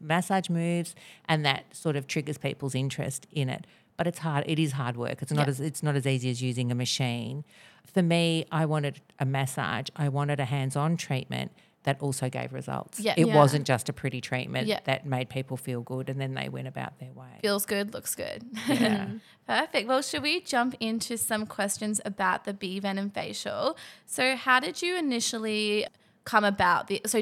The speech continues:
Speaker 2: was it just by research or did you go over to London afterwards once you found out about the brand? How did you decide you wanted to implement that into your facial menu?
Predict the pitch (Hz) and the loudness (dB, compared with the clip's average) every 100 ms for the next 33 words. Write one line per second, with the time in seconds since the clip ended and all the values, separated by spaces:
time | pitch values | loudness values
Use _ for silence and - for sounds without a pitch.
0 | 208 220 214 202 190 - 202 190 233 254 | 0 0 0 0 0 0 0 0 0 0
1 | - 254 233 233 226 202 190 190 196 190 | 0 2 4 4 2 -2 -2 -2 -2 0
2 | 185 185 185 202 190 185 185 185 180 185 | 0 0 -2 -2 -2 -2 -2 0 0 0
3 | 202 185 190 190 196 190 185 185 190 - | -4 -6 -6 -6 -6 -4 -4 -4 -4 -4
4 | 202 220 214 208 202 202 202 - - _ | -4 -2 0 -2 -2 -2 -6 -14 -20 _
5 | 220 208 196 208 208 190 185 190 190 175 | -2 -2 -4 -2 2 2 0 -4 -4 -4
6 | 180 - 190 175 175 - 185 - 175 - | -6 -6 -4 -4 -4 -6 -8 -6 -6 -4
7 | - 185 196 - - 90 - - 214 214 | -6 -6 -10 -8 -6 -4 -6 -8 -10 -10
8 | 214 196 - - | -8 -8 -10 -16